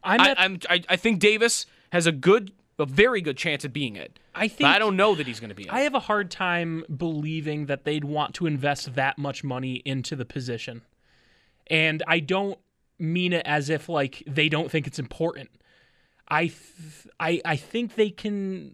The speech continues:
Speaker 1: they believe they can find guys who fit what needs to be done. Find a guy who knows how to get open, who maybe has been underutilized in past roles,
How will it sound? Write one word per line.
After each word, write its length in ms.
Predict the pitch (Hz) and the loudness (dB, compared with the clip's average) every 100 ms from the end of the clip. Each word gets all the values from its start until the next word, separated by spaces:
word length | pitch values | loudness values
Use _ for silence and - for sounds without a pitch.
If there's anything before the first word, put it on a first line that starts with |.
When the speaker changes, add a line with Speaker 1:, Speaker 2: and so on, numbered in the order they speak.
| 135 | -14
Speaker 1:
they 240 | 139 180 214 | 0 2 4
believe 440 | 220 196 196 170 | 2 2 0 -2
they 120 | 170 | -2
can 160 | 165 165 | -2 -6
find 440 | - 160 156 160 | -4 -2 0 0
guys 420 | 151 147 147 147 - | 2 4 2 0 -4
who 300 | 196 170 151 | -4 -2 -2
fit 340 | - 180 170 | -2 -2 0
what 180 | 165 151 | -4 -4
needs 260 | 151 147 - | -4 -6 -8
to 80 | |
be 140 | 147 135 | -6 -4
done. 300 | 120 110 110 _ _ _ _ _ _ _ _ _ | -6 -8 -14 _ _ _ _ _ _ _ _ _
Find 460 | - - 156 190 220 | -20 -2 0 2 0
a 60 | 226 | 0
guy 600 | 175 165 165 160 156 147 | 2 2 2 0 -6 -12
who 160 | - 180 | -6 -4
knows 400 | 147 151 165 160 | -2 0 -2 -2
how 200 | - 156 | 0 0
to 80 | 151 | -2
get 260 | 135 151 | -4 -4
open, 400 | 139 123 107 110 120 | -4 -6 -8 -16 -14
who 160 | - 170 | -2 0
maybe 680 | 151 160 190 185 185 185 180 - | 4 2 2 -2 -2 -4 -8 -6
has 120 | 160 | -2
been 160 | 151 160 | 0 -2
underutilized 1000 | 151 170 170 160 165 160 143 120 113 117 165 | -2 -2 -2 -2 0 0 2 0 -2 -6 -8
in 100 | 135 | -4
past 360 | - 147 - | -2 -2 -4
roles, 460 | 151 151 120 - - | -6 -8 -8 -16 -20